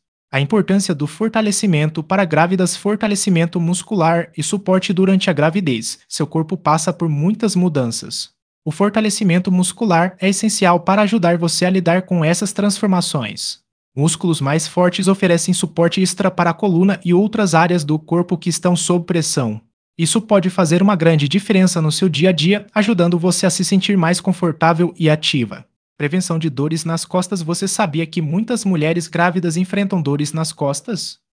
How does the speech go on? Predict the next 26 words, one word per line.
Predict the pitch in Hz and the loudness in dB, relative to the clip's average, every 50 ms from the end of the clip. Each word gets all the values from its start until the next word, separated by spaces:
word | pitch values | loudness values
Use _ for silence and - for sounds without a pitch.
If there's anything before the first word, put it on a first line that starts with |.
| _ _ | _ _
Fortalecer | - 160 156 - 190 202 214 202 - 185 180 | -2 -2 0 2 2 0 0 0 0 0 0
os | 175 160 151 | 0 0 0
músculos | 139 139 139 - - 151 139 - | -2 -2 -4 -4 -4 -4 -4 -6
pode | - - 180 190 196 214 | -4 0 2 2 2 2
ser | 214 - 190 185 180 | 0 0 0 0 0
a | 180 | 0
chave | - - 180 175 175 170 185 | 2 2 2 2 2 0 -2
para | 180 - 185 180 | -2 0 -2 -2
prevenir | 180 214 214 196 214 190 160 156 156 | -2 -2 0 0 2 2 2 2 0
esse | 151 - 147 | -2 -2 -2
desconforto. | 139 135 - - 185 180 180 - 170 143 117 104 - - - - _ _ _ _ _ | -4 -4 -4 -4 -4 -4 -4 -2 -4 -4 -4 -4 -8 -14 -20 -20 _ _ _ _ _
Quando | - 160 165 180 180 | 0 2 4 4 4
você | 165 180 175 - 180 | 2 2 0 0 0
trabalha | 156 160 151 135 127 135 147 156 160 | 0 0 0 2 2 2 2 2 0
os | 156 | 0
músculos | 143 135 160 175 - - 185 175 156 | 0 0 0 -2 0 0 -2 -2 0
das | - 170 165 | 0 0 0
costas | - - 165 165 156 160 - 190 185 - - | 0 2 0 0 2 0 -2 -4 -4 -4 -4
e | 180 185 | -4 -2
do | 165 185 180 | 2 2 2
abdômen, | 160 139 139 156 175 180 180 175 170 165 - - | 2 2 2 2 2 2 0 0 -2 -4 -6 -6
está | 160 151 - - 143 | -6 -4 -2 -2 -4
criando | 135 - 151 156 170 190 220 | -2 0 2 2 4 4 4
uma | 220 226 196 | 4 2 4
base | 151 147 160 165 185 | 4 4 2 2 2
sólida. | 180 - - 151 131 117 110 113 110 110 110 113 | 0 0 0 0 0 0 0 -4 -6 -8 -12 -14